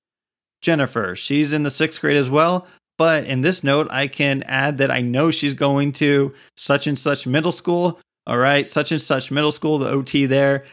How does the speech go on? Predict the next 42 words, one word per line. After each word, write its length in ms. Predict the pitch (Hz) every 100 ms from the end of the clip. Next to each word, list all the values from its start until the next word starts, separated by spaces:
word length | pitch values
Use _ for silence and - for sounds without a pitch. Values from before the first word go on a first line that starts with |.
| _ -
is 480 | 120 120 117 113 - _ -
"Jessica, 500 | 160 160 147 160 147
I'm 100 | 135
gonna 120 | 135
make 180 | 135 127
sure 260 | - 135 131
that 140 | 127
I 80 | 123
need 160 | 127 120
to 80 |
send 460 | 113 - 135 135 - -
this 320 | 131 139 139
file 540 | 143 123 123 127 127 _ _ -
for," 320 | 120 117 113 110
I 60 |
think 180 | 131 127
I 60 | 127
said 200 | 143 127
<laughs> 60 |
Jennifer 580 | 123 185 - 165 190 180 285 277 220
was 180 | 160 147
the 140 | 156
name 260 | 147 160 165
I 100 | 165
gave 180 | 165 156
the 60 |
kid, 300 | - 165 160 - -
"need 180 | 147 170
to 80 | 165
send 480 | 160 151 151 127 123
Jennifer's 540 | 131 139 131 156 143
file 440 | 139 123 127 123 -
over 240 | 117 120
to 140 | 110 120
Jessica." 640 | 117 110 - - - 131 - _ _ _ _
Things 240 | - 180 175
like 220 | 180 151
that 460 | 147 139 139 - -
will 200 | 131 120
help 300 | 135 139 143
you, 220 | 147 139
again, 540 | 127 123 123 123 120